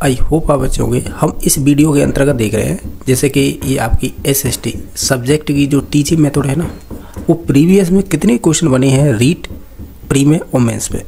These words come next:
और साथ ही साथ आरपीएससी second grade में, क्योंकि इनके mostly topic same है। तो previous में, यानी जिन्हें पीवाईक्यू बोल सकते हैं, previous year question paper में,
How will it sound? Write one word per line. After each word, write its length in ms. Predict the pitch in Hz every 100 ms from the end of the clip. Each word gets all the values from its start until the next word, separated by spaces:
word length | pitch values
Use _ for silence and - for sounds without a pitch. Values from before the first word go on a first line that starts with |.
| - - -
और 80 | 135
साथ 180 | 151 151
ही 40 |
साथ 200 | 156 151
आरपीएससी 460 | 135 139 143 127 127
second 320 | 120 123 120
grade 220 | 110 107
में, 140 | 117
क्योंकि 300 | 156 151 147
इनके 260 | 147 147 156
mostly 460 | 139 196 - 180 -
topic 380 | 135 143 139
same 260 | - 135 110
है। 180 | 113 - - - - - - -
तो 60 | 127
previous 540 | - 185 190 202 208
में, 240 | 185 226 - -
यानी 180 | 123 131
जिन्हें 320 | 139 139 135
पीवाईक्यू 460 | 147 147 147 143 143
बोल 160 | 131 127
सकते 280 | 127 -
हैं, 100 | 143
previous 380 | 143 131 139 -
year 160 | 135 135
question 300 | 139 139 131
paper 280 | 135 -
में, 120 | 127